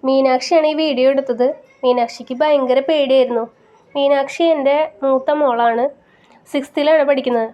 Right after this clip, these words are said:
മീനാക്ഷിക്ക് പേടിയായിരുന്നു ശരിക്കും ഇത് മേത്തേക്ക് പറക്കുമെന്ന്. ഇത് നിശാശലഭമാണ് കേട്ടോ, നല്ല കളർഫുള്ളായിട്ടുള്ള നിശാശലഭം, അടിപൊളിയായിരുന്നു. ഞാൻ ശലഭങ്ങൾ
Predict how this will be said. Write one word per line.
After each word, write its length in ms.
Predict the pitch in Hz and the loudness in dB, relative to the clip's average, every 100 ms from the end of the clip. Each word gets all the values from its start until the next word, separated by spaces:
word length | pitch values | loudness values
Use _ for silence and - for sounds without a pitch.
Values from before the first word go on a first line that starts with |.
| _ _ | _ _
മീനാക്ഷിക്ക് 560 | 247 240 233 - - 294 330 - _ | -2 0 -2 -6 -4 -2 -4 -8 _
പേടിയായിരുന്നു 680 | 269 254 254 320 302 254 262 302 - - | 0 2 2 2 2 2 0 -2 -10 -4
ശരിക്കും 280 | 262 233 269 | -4 -2 0
ഇത് 180 | 277 285 | 0 2
മേത്തേക്ക് 360 | 269 254 233 247 | 0 0 -4 -2
പറക്കുമെന്ന്. 460 | 277 277 247 233 277 - - _ - - | -2 -2 -2 0 -2 -4 -14 _ -20 -10
ഇത് 100 | 311 320 | -2 -2
നിശാശലഭമാണ് 760 | 294 254 240 247 240 285 247 | 0 -2 0 -2 0 0 0
കേട്ടോ, 200 | 226 233 226 226 _ _ _ - - | 0 -2 -2 -6 _ _ _ -20 -6
നല്ല 280 | 247 247 269 277 | -2 0 0 0
കളർഫുള്ളായിട്ടുള്ള 760 | 285 262 247 - 262 294 285 285 | 0 0 0 0 0 2 0 -2
നിശാശലഭം, 580 | 320 302 254 240 226 262 - - _ _ _ - _ 254 | 0 -2 -2 -2 0 -2 -4 -14 _ _ _ -20 _ -2
അടിപൊളിയായിരുന്നു. 680 | 247 302 294 277 240 247 311 - _ _ _ - | 0 0 2 2 2 0 -2 -8 _ _ _ -2
ഞാൻ 260 | 285 285 320 349 294 262 | 2 2 2 0 0 0
ശലഭങ്ങൾ 500 | 320 294 277 294 302 | 0 0 0 0 2